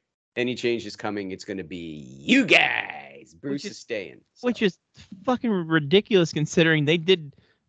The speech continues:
Speaker 2: pretty damn well under Bruce last year.
Speaker 1: Well,
Speaker 2: What the
Speaker 1: and
Speaker 2: hell
Speaker 1: that's,
Speaker 2: changed?
Speaker 1: that's the thing I don't get.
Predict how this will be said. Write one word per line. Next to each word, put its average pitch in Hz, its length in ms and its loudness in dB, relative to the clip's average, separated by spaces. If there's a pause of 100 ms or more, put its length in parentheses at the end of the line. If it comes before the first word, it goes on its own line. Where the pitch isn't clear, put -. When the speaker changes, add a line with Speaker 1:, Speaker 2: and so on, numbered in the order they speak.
(140)
Speaker 2:
pretty 165 300 4
damn 180 300 2
well 185 220 2
under 190 180 0
Bruce 185 320 -2
last 214 340 0
year. 196 80 0
Speaker 1:
Well, 247 100 8
Speaker 2:
What 220 80 -2
the 240 60 0
Speaker 1:
and 240 80 0
Speaker 2:
hell 277 100 2
Speaker 1:
that's, - 300 -4
Speaker 2:
changed? 131 180 -6
Speaker 1:
that's 185 440 2
the 185 120 -2
thing 160 320 -2
I 135 220 -2 (180)
don't 113 380 -4 (580)
get. - 400 -10